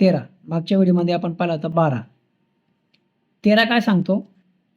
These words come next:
Facts bearing on question whether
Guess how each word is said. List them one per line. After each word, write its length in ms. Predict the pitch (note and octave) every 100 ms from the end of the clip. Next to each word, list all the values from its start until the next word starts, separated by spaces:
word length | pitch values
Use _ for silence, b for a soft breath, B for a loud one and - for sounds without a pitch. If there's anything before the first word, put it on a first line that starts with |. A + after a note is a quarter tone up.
| _ -
Facts 320 | A3 A3+ G#3+
bearing 360 | G#3 A3 B3
on 180 | B3 G#3+
question 440 | G#3+ G#3+ - G#3+ B2+ - _ _ _ _ _ _ _ _ _ _
whether 500 | D3 D#3+ G3 G#3 B3